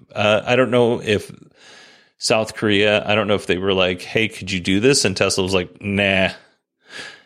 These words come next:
I mean, I'm sure they violated a rule 'cause they're being fined for it, but that seems like a lot of money just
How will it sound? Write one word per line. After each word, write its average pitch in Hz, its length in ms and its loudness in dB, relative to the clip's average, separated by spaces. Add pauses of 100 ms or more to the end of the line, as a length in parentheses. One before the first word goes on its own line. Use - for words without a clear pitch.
(300)
I 104 40 -2
mean, 107 180 0
I'm 104 100 0
sure 131 200 2
they 123 120 4
violated 95 640 2
a 87 60 -6
rule 104 400 4
'cause 92 180 -2
they're 90 80 -2
being 104 240 -2
fined 120 400 -4
for 85 260 -4
it, 78 120 -10
but 76 240 -4
that - 180 -12
seems 160 280 -2
like 143 120 0
a 123 40 0
lot 113 300 2
of 104 60 -2
money 110 340 2
just - 320 -2